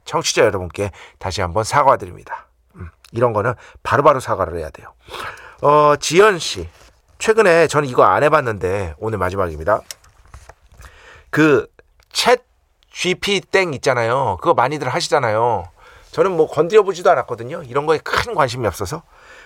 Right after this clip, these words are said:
근데 순탁 작가님, 주말 잘 보내셨나요? 챗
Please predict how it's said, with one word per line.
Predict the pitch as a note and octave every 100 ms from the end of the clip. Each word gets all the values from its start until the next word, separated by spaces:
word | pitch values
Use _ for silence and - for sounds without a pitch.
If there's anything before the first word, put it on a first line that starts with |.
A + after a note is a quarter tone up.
| _
근데 | C#3 E3 A2+ - _ _ _ _ _ _ _ _ _
순탁 | G#3 G#3+ G#3
작가님, | G3+ F3+ F#3 F3+ A#2 - - _ _ _ _
주말 | - D3+ F3+
잘 | E3 D#3+
보내셨나요? | C#3 C3+ C3+ A#2+ D3 D4 _ _ _ _ _ _ _
챗 | - A3